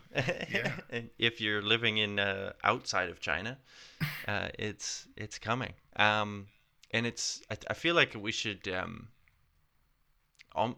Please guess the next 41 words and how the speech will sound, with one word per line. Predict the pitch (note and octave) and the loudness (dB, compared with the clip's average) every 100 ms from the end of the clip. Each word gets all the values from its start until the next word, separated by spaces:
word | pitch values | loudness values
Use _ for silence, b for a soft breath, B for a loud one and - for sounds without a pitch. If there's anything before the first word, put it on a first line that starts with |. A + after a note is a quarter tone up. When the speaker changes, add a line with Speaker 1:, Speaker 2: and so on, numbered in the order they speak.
| - | -10
Speaker 2:
y-, | G#2 - B B B - _ _ _ - | -16 -16 B B B -20 _ _ _ -8
what, | G#2+ - - | -6 -6 -10
do, | - | -10
can | - A2+ | -6 -4
we | A2+ | -4
take | - C3 | -2 -2
a | C3+ | -2
serious | - C#3 C#3 | -4 -4 -4
tone? | - C#3 D3 | -2 -2 -2
And | C3+ A#2+ | -6 -2
are | G#2+ | -2
we | A#2 | -2
capable | - A2 A2+ C3+ C#3+ | 0 2 2 -2 -6
of | C#3 | -4
that, | C3+ C#3+ | -4 -4
Brad? | - C3+ | -4 -2
Are | C3+ | -2
we | A2 B2 | -2 -2
mature | A2 G2+ - A2 G#2+ | -2 0 2 4 2
enough | C3+ D3 - | 0 -6 -8
to, | - A2 G#2 G2 - | -6 -6 -6 -10 -14
to | |
do | G#2+ A#2+ | -8 -6
that? | B2+ D3 E3 B B B B B | -4 -6 -8 B B B B B
I | - | -8
don't, | A#2+ - | -8 -6
I | B2 | -6
don't | B2 | -4
know. | C3+ G2 - - B B B C#3 | -4 -6 -8 -18 B B B -2
Speaker 1:
Well, | C3+ C3+ | 2 2
let's | D3 - | 0 -4
spin | - D3+ | 0 0
the | C#3 | 2
bottle | C#3+ - G#2+ | 0 -2 -6
and | G2 | -4
see | - | 0
how | G#2+ | 0
it | G2 | 0
goes, | A#2 G#2 F#2+ F#2+ | 0 2 0 -4
and | G#2 G2+ | -8 -6
then | G2 G2 | -8 -8